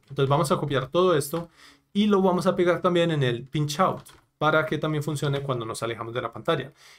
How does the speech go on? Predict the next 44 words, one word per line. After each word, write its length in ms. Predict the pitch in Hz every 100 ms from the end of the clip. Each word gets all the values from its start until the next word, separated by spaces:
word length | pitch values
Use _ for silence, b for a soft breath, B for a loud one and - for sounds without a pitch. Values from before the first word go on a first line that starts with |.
| -
Y 60 |
lo 100 | 185
bueno 160 | 220 196
es 80 | 190
que 60 |
no 100 | 180
tenemos 260 | 165 151 147
que 120 | 156
cambiarle 260 | 147 143 156
nada, 240 | 185 123
porque 300 | - 135 131
como 160 | 123 139
les 100 | 156
dije, 320 | 143 151 -
este 220 | 131 - 135
relative 440 | 156 156 160 156
scale 380 | - 160 160 156
ya 140 | 147 123
me 140 | 123
va 120 | 127
a 40 | 131
devolver 360 | 143 143 135 127
el 100 | 117
valor 340 | 113 110 110
que 120 | -
estoy 180 | 117 123
buscando, 420 | 127 - 143 -
sea 220 | - 117
mayor 340 | 113 117 117 113
que 140 | 139
uno, 260 | 160 180 175
menor 280 | 131 110 -
que 120 | 139
uno, 260 | 151 151
dependiendo 460 | 139 123 117 113 120
de 100 | 113
si 120 | -
estoy 160 | - 110
haciendo 260 | 107 127
zoom 300 | 135 175 170 -
o 140 | 147
me 80 | 120
estoy 160 | -
alejando. 420 | 113 110 - -